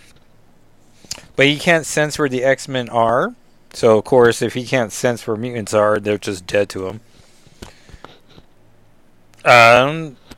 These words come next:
the, uh, oh four are trying to blast away, and then we see, um,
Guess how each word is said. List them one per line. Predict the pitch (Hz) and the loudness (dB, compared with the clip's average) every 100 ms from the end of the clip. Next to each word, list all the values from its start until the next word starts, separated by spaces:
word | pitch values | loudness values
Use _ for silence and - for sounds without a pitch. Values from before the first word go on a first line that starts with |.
| _ _ _ _ - 151 | _ _ _ _ -20 -2
the, | 139 135 127 123 123 | 2 2 0 0 2
uh, | 120 117 110 110 110 _ | 4 4 2 -2 -12 _
oh | 160 156 | 4 4
four | - 185 220 196 190 190 | 2 2 6 8 8 6
are | 147 | 4
trying | 165 160 | 6 6
to | 147 | 4
blast | 120 135 143 - 143 | 2 6 6 6 0
away, | 131 139 143 151 175 | 6 8 10 8 6
and | 135 | 4
then | 139 139 139 | 4 4 4
we | 135 139 | 0 -4
see, | - - 170 170 160 160 180 220 214 _ _ _ _ _ _ _ _ _ - | -4 -6 -2 0 2 0 0 -2 -6 _ _ _ _ _ _ _ _ _ 2
um, | 131 123 117 113 113 110 98 | 4 4 2 0 -6 -12 -14